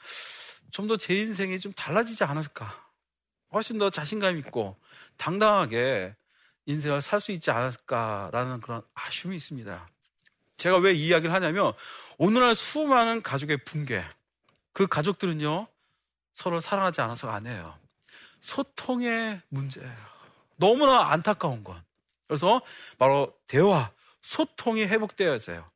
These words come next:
그러면 관계가 복원되어지거든요. 자, 그런데 이런 소통의 능력은 앵무새처럼 말하는 방법을 배우고 소통하는 방법을 배운다 되는 것이 아니라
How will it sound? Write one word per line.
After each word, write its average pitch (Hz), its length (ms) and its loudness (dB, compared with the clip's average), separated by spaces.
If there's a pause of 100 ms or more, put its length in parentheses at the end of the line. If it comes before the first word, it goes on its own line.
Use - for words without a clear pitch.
그러면 202 500 2
관계가 143 420 -4
복원되어지거든요. 131 880 0 (280)
자, - 160 -6
그런데 226 520 6 (260)
이런 196 260 4
소통의 320 480 2
능력은 165 600 2 (840)
앵무새처럼 220 880 4 (600)
말하는 208 440 6
방법을 160 340 4
배우고 107 640 -2 (480)
소통하는 254 500 2
방법을 151 300 4
배운다 143 380 -2
되는 123 240 -6
것이 139 200 -2
아니라 117 420 2